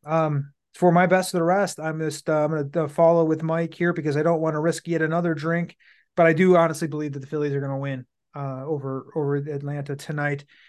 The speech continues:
If you've watched any of these games, and I actually have watched some of these games, which is surprising, is that the Phillies are hot.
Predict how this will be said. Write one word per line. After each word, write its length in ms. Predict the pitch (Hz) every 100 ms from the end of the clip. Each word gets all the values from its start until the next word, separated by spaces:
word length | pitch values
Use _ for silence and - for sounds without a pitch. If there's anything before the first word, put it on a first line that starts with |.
| -
If 120 | 160
you've 140 | 233 190
watched 320 | 190 170 165
any 240 | 170 170 156
of 60 |
these 180 | 151 139
games, 360 | 147 147 143 143
and 100 | 151
I 140 | 160
actually 320 | 147 139 147
have 220 | 139 208 147
watched 220 | 131 131
some 100 | 147
of 60 |
these 120 | 135 131
games, 200 | 139 135
which 100 | 131
is 80 |
surprising, 560 | - 139 185 170 139 131 _ _ _ -
is 180 | 175 143
that 380 | 160 147 - - _ _ _ _ _ _ _ _ _ -
the 60 |
Phillies 320 | 139 285 190 -
are 80 |
hot. 580 | - - 170 143 - -